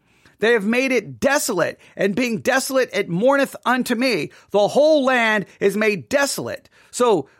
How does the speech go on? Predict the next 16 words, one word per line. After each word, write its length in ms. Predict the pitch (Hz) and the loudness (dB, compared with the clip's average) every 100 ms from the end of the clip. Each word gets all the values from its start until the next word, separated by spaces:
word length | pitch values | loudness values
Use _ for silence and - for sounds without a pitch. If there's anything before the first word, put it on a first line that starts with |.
| - | -10
clearly, 680 | 247 339 359 302 262 208 - _ - | -2 0 2 2 2 -2 -6 _ -6
I, 140 | - - | -4 -2
I 40 | |
mean, 320 | 240 226 196 | -2 -2 -4
we, 160 | 185 - - | -6 -8 -10
I, 140 | 147 - _ _ _ | -14 -16 _ _ _
I 80 | 147 | -12
think 180 | 240 247 | -8 -4
we 120 | 202 | -4
can 220 | - 165 | -2 -8
clearly, 440 | - 226 277 233 - | -6 -2 0 0 -2
uh, 120 | 156 - | -6 -8
probably 280 | - 247 202 | -10 -4 -4
identify 480 | 147 269 - 156 143 | -2 -2 -2 -6 -6
this 300 | 247 262 - | -4 -4 -2
is 300 | 247 269 | -2 -2